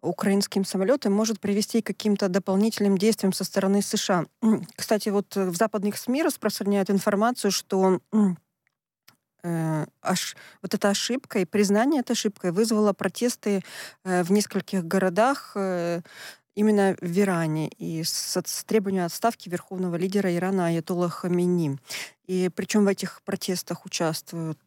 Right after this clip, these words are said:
э, в основном студенты по известной схеме. И когда, м,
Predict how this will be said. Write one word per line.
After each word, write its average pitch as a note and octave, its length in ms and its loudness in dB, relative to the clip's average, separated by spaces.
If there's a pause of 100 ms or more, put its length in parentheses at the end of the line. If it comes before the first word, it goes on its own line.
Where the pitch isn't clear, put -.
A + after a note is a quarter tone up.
(100)
э, D3+ 200 -8
в E3+ 60 -6
основном E3+ 360 -2
студенты B3+ 760 0 (500)
по G#3 320 -2 (100)
известной G3 460 -2
схеме. G3+ 460 -2 (320)
И F#3+ 80 -12
когда, F#3 540 2 (120)
м, F#3+ 320 0